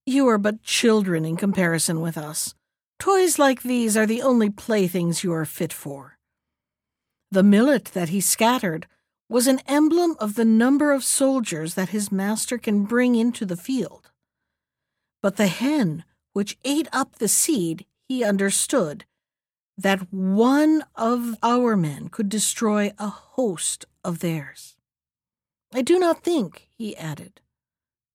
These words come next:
"that the emperor will declare war." "You have saved me and my honor," cried the king, "and wealth and glory shall be heaped upon you. Name your reward,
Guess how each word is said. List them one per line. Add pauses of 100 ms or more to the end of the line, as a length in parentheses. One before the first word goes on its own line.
(100)
"that
the
emperor
will
declare
war." (2000)
"You
have
saved
me
and
my
honor,"
cried
the
king, (540)
"and
wealth
and
glory
shall
be
heaped
upon
you. (480)
Name
your
reward,